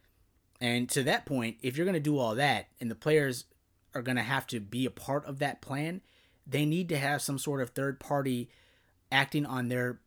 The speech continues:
their behalf, on their self-interest, to ensure that they're safe and that they are being taken care of and that they're being watched out for and that their medical needs are,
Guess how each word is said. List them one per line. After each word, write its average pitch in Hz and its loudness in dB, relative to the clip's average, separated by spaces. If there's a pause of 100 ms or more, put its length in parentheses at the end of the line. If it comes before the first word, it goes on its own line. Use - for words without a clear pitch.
(120)
their 113 -2
behalf, 143 2
on 117 -6
their 110 -6
self-interest, 131 -4
to 131 -4
ensure 120 -2
that 117 -4
they're 101 -8
safe - -8 (280)
and 95 -10 (360)
that 104 -4
they 104 -4
are 101 -6 (340)
being 123 0
taken 151 -2
care 180 2
of 87 -8
and 92 -10
that 101 -10
they're 110 -6
being 120 -2
watched 123 -4
out 180 -2
for 101 -10
and 92 -10
that 98 -10
their 113 -4
medical 127 -4
needs 117 -2
are, 107 -6